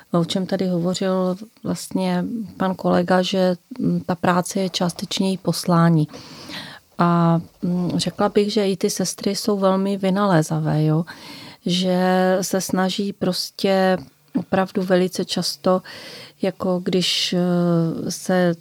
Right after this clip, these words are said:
mm, něco v tom zdravotnictví děje, eh, uspůsobit tu situaci a těm pacientům prostě pomoct.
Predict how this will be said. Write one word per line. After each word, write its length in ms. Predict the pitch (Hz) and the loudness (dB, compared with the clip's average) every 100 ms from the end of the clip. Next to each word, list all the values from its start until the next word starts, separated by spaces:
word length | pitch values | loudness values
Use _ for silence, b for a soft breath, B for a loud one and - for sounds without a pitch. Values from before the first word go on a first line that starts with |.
| - | -4
mm, 520 | 185 170 160 156 269 | -2 0 0 0 -2
něco 400 | 180 180 180 - | -2 -2 -2 -4
v 60 | 180 | -6
tom 200 | 202 185 | -4 -2
zdravotnictví 800 | 185 175 175 - 185 - - 185 | 0 0 0 -2 -6 -6 -4 -2
děje, 420 | 175 175 180 180 B B B B B - | 2 4 4 2 B B B B B -2
eh, 360 | 185 175 165 165 _ _ | 0 2 0 -2 _ _
uspůsobit 720 | - - - 180 - 175 185 - | -6 -6 -4 -4 0 0 0 -2
tu 140 | 196 | -6
situaci 840 | - 175 - 185 180 - 185 185 | -4 -6 0 0 0 0 0 2
a 100 | 180 | 0
těm 240 | 175 208 175 | 0 -2 -2
pacientům 600 | 175 - 180 180 - 180 | -2 -2 -2 -2 -2 -2
prostě 360 | 180 175 - 202 | -2 -4 -4 -4
pomoct. 420 | 180 175 151 | 0 0 0